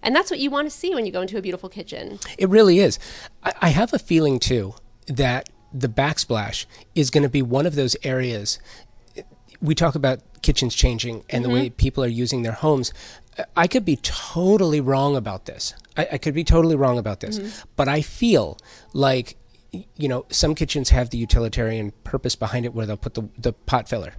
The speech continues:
Speaker 1: Right.
Speaker 2: You know, genius. It, it's, it's not, it's not super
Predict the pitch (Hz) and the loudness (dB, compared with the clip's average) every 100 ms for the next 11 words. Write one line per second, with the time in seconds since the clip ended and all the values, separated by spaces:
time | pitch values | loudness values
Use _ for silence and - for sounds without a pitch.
0 | - 220 - 135 135 - - - 302 247 | -2 -2 0 0 -2 -2 -12 2 4 6
1 | 110 - - - - 196 - 208 - 196 | 2 -4 -14 -20 -8 -4 0 0 0 -4
2 | - 214 277 - - - - 147 196 254 | -2 -2 -4 -8 -16 -12 -8 -4 0 0
3 | - - - 180 180 165 135 110 | -2 -2 0 -2 4 4 4 0